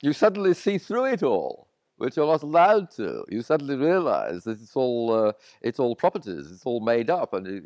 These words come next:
you know, if you're not careful, you pull it down. And, um, so really, you see, this,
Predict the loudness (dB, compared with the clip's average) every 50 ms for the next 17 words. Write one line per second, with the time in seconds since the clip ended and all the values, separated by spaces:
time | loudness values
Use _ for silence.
0 | -10 -6 -4 -2 -2 -2 -2 -4 -6 -4 -4 -4 -4 -4 -4 -2 -2 -2 -2 -6
1 | -10 -12 -14 -10 -8 -6 -4 -4 -4 -2 -2 -2 -2 -4 -6 -8 -12 _ _ _
2 | _ _ _ _ _ _ _ _ _ _ _ _ _ _ _ _ _ _ _ _
3 | _ _ _ _ _ _ _ _ _ _ _ _ _ -8 -6 -4 -4 -4 -4 -6
4 | -6 -4 -2 -2 -2 -4 -6 -12 _ _ _ _ _ _ _ _ _ _ _ _
5 | _ _ _ _ _ _ _ _ _ _ _ _ _ _ -20 _ _ _ _ _
6 | _ _ _ _ _ _ _ _ _ _ _ _ -2 0 2 4 4 4 4 4
7 | 4 2 2 0 0 -2 -4 -4 -4 -4 -4 -6 -8 -10 -16 -20 -20 _ -20 -20
8 | _ _